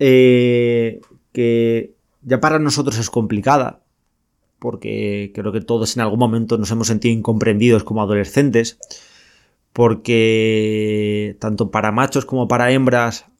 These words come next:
aparece adquirir ciertos roles, roles, eh, en las interacciones, eh, donde probablemente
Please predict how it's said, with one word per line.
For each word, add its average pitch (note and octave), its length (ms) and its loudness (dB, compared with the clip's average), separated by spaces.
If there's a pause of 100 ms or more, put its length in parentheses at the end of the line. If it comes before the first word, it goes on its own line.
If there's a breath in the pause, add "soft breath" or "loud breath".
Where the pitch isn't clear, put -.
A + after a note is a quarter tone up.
aparece B2+ 840 0 (340)
adquirir C#3 640 -2
ciertos D3 460 0
roles, C#3+ 600 2 (320 soft breath)
roles, C#3 580 0 (220)
eh, B2+ 640 2
en C3 80 -4
las A#2+ 140 -2
interacciones, B2+ 880 -2 (800 loud breath)
eh, B2 920 -2
donde B2 600 0 (200)
probablemente C#3+ 960 2